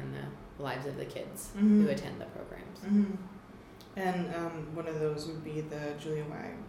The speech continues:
Speaker 2: Fund?
Speaker 1: Yes, the Wag Legacy Fund
Speaker 2: Okay.
Speaker 1: is, um, tends to be, or we, we tried to ask for monthly donations for the Legacy Fund, but I believe you can, you could do a one-time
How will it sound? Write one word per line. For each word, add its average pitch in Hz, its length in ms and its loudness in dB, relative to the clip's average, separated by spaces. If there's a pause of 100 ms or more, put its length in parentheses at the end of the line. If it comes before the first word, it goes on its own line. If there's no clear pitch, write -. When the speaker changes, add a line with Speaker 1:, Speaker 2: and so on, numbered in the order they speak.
(120)
Speaker 2:
Fund? 247 480 -8
Speaker 1:
Yes, 143 480 0
the 156 100 -6
Wag 151 300 0
Legacy 139 500 -2
Fund - 220 -8 (120)
Speaker 2:
Okay. - 180 -6 (340)
Speaker 1:
is, 135 720 -4
um, 143 340 -10 (1040)
tends 175 400 2
to 185 40 2
be, 147 380 -2 (100)
or 151 100 -4
we, 147 160 -2 (1000)
we 151 100 -8
tried 143 280 -6
to 151 80 -6
ask 147 300 -8
for 151 100 -4
monthly 143 320 -4
donations 147 680 -4 (120)
for 165 80 -8
the 165 160 -6
Legacy 190 340 -4
Fund, 220 240 -4
but 180 120 -6
I 139 100 -4
believe 143 400 -8 (720)
you - 140 -8
can, 147 100 -10
you - 680 -12
could - 80 -12
do 147 80 -8
a - 120 -8
one-time - 360 -10